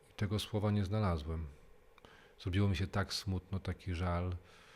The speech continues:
Porozmawiałem z, z Ulą, z żoną.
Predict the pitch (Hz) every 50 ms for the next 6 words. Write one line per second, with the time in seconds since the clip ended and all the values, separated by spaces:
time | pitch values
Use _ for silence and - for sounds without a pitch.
0 | - - - - - _ _ - - - - - - 92 92 120 - - - -
1 | - - - 92 92 85 82 92 85 90 92 90 87 87 87 87 87 85 82 85
2 | 87 90 90 85 80 80 80 82 87 - 95 92 87 87 87 87 90 87 87 82
3 | 85 85 85 87 90 95 107 110